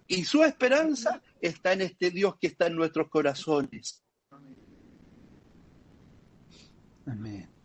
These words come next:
Speaker 1: Gracia, el Dios Salvador. Cuando el apóstol Pablo le está dando este discurso a los hermanos y a, a los que está-, te-, estaban interesados del mensaje de Pablo,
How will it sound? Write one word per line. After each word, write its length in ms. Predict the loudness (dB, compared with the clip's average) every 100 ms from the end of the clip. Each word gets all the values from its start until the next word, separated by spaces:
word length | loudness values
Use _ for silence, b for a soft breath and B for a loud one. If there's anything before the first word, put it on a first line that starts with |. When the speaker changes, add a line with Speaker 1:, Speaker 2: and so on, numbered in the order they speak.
| _ _ -20 -20 _ _ _ _ _ -2
Speaker 1:
Gracia, 560 | 2 2 0 -4 -4 -10 _ _ _ _ _ -4
el 380 | 0 2 2 2
Dios 200 | -2 -2
Salvador. 720 | 0 0 2 0 0 -4 -8 _ _ _ _ _ _ _ _ _ 0
Cuando 560 | 0 4 6 6 4 -2 _ -4
el 140 | 0
apóstol 460 | 2 2 2 0 2
Pablo 400 | 4 6 4 0
le 100 | 0
está 460 | 0 0 2 0 -4 b _ -8
dando 440 | -2 -2 -2 -6
este 240 | -6 -4
discurso 560 | -4 -4 -4 -2 0 2
a 40 |
los 220 | 2 2 0
hermanos 720 | 0 2 2 2 -2 -6 -14 b b _ _ _ _ -2
y 120 | 4
a, 100 | 6
a 220 | 6 4
los 160 | 4 2
que 100 | -4
está-, 360 | -6 -2 0 -2
te-, 200 | 0 -2
estaban 440 | 0 -4 -2 -2
interesados 680 | 0 0 2 2 4 4 6
del 160 | 4 4
mensaje 600 | 2 2 2 0 2 0
de 160 | 2
Pablo, 480 | 2 0 0 -2 -4